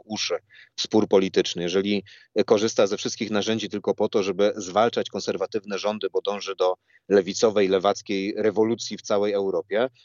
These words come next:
no to w sposób oczywisty będzie w ramach tej lewackiej rewolucji wykorzystywał każde narzędzie i każdy pretekst, w tym tego rodzaju spotkanie, o którym, które ma odbyć się dzisiaj.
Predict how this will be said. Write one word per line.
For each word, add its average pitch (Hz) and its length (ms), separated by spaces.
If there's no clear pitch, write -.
no 110 80
to 143 100
w - 40
sposób 139 300
oczywisty 117 500
będzie 113 300
w 107 40
ramach 113 260
tej 110 140
lewackiej 104 420
rewolucji 104 520
wykorzystywał 147 500
każde 170 320
narzędzie 101 520
i 135 80
każdy 117 340
pretekst, - 440
w - 40
tym 131 140
tego 127 200
rodzaju 110 300
spotkanie, 101 520
o 92 80
którym, 92 520
które 95 240
ma 87 240
odbyć 90 280
się 85 120
dzisiaj. 78 320